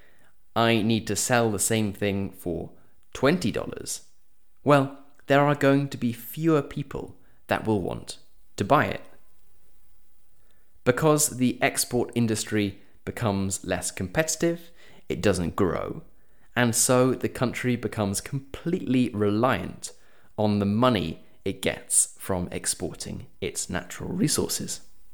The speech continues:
You might say, "Well, that's no bad thing. If a country is making enough money through selling oil, gas, or gold, or whatever it is, is that a problem? Look at Saudi Arabia.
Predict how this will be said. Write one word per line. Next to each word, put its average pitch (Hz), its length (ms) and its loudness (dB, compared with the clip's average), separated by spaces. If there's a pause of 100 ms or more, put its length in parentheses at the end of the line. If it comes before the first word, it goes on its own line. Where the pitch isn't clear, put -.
(1200)
You 156 100 2
might 220 220 6
say, - 380 2 (360)
"Well, 170 380 2 (300)
that's - 280 -6
no 95 160 2
bad 92 300 -2
thing. 98 320 0 (480)
If 139 180 0
a - 80 2
country 147 500 0
is 104 140 0
making 113 420 0
enough 107 400 0
money 107 680 0
through 92 300 -2
selling 90 520 0 (380)
oil, 90 500 2
gas, 90 560 -4
or 110 220 -8
gold, 95 440 2
or - 200 -6 (240)
whatever 95 420 2
it 98 60 2
is, - 380 0 (540)
is 107 140 0
that 127 240 0
a - 40 -4
problem? 147 420 0 (1200)
Look 117 180 4
at - 180 0
Saudi 104 320 4
Arabia. 110 520 2